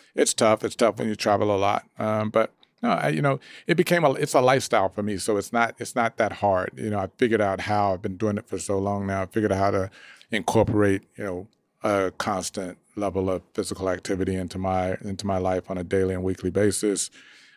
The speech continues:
I enjoy it. It serves a lot of purposes for me now. Diet is not hard for me. You know, I, I love food. Um, I love wine. I love scotch. I do not,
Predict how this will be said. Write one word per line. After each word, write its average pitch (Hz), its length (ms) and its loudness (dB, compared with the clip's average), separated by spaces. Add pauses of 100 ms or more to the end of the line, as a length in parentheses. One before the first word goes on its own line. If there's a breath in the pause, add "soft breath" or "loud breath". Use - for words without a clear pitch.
I 80 80 -2
enjoy 104 380 6
it. 101 280 4
It 90 80 -10
serves 90 260 -2
a 90 40 -2
lot 85 160 -2
of 82 80 -8
purposes 104 460 -4
for 104 140 -2
me 101 140 0
now. 101 360 0 (380)
Diet 95 480 4
is 98 140 -4
not 92 220 0
hard 95 280 2
for - 120 -6
me. 101 480 0
You 104 140 -4
know, 95 340 0
I, 92 360 0
I 98 140 0
love 92 300 0
food. 101 560 2 (120)
Um, 95 640 -4
I 95 140 -2
love 90 240 -4
wine. 104 500 2
I 95 120 -2
love 87 180 -4
scotch. 104 500 0 (500 loud breath)
I 95 60 0
do 98 260 -2
not, 95 320 2